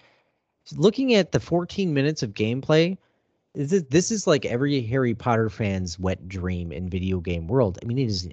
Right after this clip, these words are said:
open world where you get to explore Hogwarts, you get to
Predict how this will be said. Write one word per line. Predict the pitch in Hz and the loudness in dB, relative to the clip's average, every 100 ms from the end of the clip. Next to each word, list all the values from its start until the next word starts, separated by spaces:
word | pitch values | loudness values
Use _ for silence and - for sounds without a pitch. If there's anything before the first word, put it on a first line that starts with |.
| - - | -12 2
open | 165 165 180 147 | 4 6 4 6
world | 151 139 | 4 4
where | 120 | 2
you | 113 | -2
get | 131 | -2
to | 127 | -4
explore | 95 - - 113 117 135 | -2 -4 -4 0 2 2
Hogwarts, | 135 135 135 143 143 - | 2 0 0 0 -2 -4
you | 113 | -6
get | 104 95 | -4 -6
to | - 92 87 | -6 -6 -6